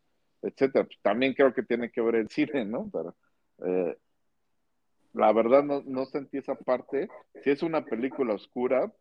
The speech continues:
tiene tomas muy, muy oscuras, pero muy bien manejada, ¿no? Inclusive la otra vez contábamos del Batimóvil,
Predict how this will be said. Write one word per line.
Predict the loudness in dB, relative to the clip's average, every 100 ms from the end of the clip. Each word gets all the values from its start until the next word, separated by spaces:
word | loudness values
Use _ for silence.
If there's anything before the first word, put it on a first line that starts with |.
| _
tiene | -6 -4 -6
tomas | -4 -4 -4 -6
muy, | -8 -8 -8 -10 -14 -20 -20 _ -10
muy | 0 4
oscuras, | 4 2 2 4 4 2 -2 _ _ -20 -10 -4
pero | -2 -2
muy | -2 -2
bien | 0 -2 -2
manejada, | -4 -6 -6 -2 -2 -2
¿no? | -6
Inclusive | -6 -8 -4 0 2 2 -2 -6 -2
la | 0
otra | 0 -2
vez | -4
contábamos | -10 -4 0 0 -4 -8
del | -6 -4
Batimóvil, | -6 -8 -6 -2 0 -2